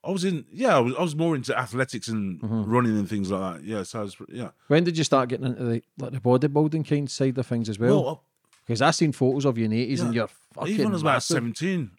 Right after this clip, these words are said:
Speaker 1: I s-,
Speaker 2: Massive.
Speaker 1: yeah, when I was about seventeen, I started training, like, bodybuilding. I've always, you know, even from school, I was always into bodybuilding. You know, I'd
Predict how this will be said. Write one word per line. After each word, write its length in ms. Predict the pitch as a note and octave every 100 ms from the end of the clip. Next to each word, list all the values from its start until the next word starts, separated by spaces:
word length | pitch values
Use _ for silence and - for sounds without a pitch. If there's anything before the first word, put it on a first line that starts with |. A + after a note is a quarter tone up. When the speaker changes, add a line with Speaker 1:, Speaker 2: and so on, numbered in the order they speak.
| A2+
Speaker 1:
I 80 |
s-, 180 | C#3+ D3
Speaker 2:
Massive. 180 | E3 -
Speaker 1:
yeah, 140 | F3 F#3+
when 100 | F3+
I 20 |
was 200 | D#3+ C#3
about 200 | B2 G2+
seventeen, 400 | C3 A#2 E3 D#3
I 20 |
started 440 | - C#3+ B2 A2
training, 460 | - C#3 C3+ G2 F#2
like, 180 | G#2 G2+
bodybuilding. 480 | G2+ C3+ G#2 F#2 F#2 - - -
I've 100 | D#3
always, 260 | G3 F#3
you 120 | C3 F3+
know, 100 | C#3
even 220 | D3+ C#3
from 180 | C3+ A2+
school, 280 | - D3 B2+
I 40 |
was 120 | A#2
always 280 | B2+ B2+ A#2
into 220 | A2 G2
bodybuilding. 600 | F2 A#2 A2+ A2 G#2+ G2 - _ _ _
You 60 | D3+
know, 80 | A#2
I'd 60 | A2